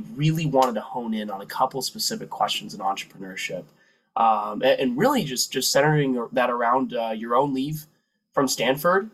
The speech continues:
and the founding of Galatea and, and building the Biobank of America,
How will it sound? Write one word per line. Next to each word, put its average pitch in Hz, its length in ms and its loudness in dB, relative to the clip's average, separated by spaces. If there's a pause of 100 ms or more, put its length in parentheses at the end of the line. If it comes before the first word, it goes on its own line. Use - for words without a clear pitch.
and 123 240 2
the 240 60 -4
founding 139 380 2
of 113 100 -4
Galatea 170 720 2
and, 117 180 -2
and 113 220 -10
building 143 340 2
the 110 340 0
Biobank 123 540 0
of - 80 -20
America, 107 580 -6